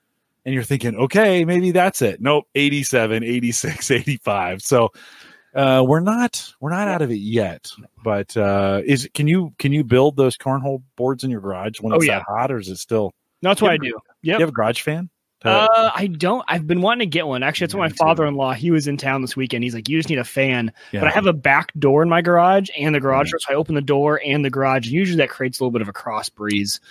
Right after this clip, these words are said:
Speaker 1: Yeah.
Speaker 2: that kinda flows through there. But it's, it's not too terrible. You're out of the sun,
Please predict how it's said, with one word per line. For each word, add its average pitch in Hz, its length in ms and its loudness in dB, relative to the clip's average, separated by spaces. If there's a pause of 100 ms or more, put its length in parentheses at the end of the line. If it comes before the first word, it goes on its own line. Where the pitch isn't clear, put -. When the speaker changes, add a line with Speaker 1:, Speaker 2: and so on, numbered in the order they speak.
Speaker 1:
Yeah. 104 140 -10
Speaker 2:
that 98 140 -4
kinda 123 220 0
flows 120 300 2
through 120 160 -2
there. 110 160 0
But 143 240 0 (340)
it's, - 200 -8 (200)
it's 214 120 -2
not - 180 0
too - 160 -2
terrible. 160 340 4
You're 165 140 2
out 180 160 2
of 160 60 2
the 151 80 2
sun, 135 520 0